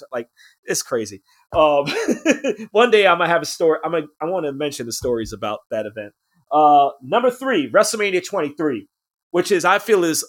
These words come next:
a very underrated main event match. Uh, Cena versus H B K. We, it was supposed to originally be Cena versus Triple H, but then Triple H got an injury. It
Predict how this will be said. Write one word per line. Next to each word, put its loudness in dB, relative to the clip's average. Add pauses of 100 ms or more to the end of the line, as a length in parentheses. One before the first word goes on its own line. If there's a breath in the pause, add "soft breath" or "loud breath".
(100)
a 2
very 2 (120)
underrated 0
main -2
event -4
match. -10 (440)
Uh, 2
Cena 0
versus 2
H -2
B -10
K. -2 (260 soft breath)
We, 0 (220)
it -2
was 0
supposed 2
to -2
originally -2 (180)
be -6
Cena -4
versus -4
Triple -4
H, 0
but -12
then -8
Triple -8
H -8
got -4
an -2
injury. 2
It -16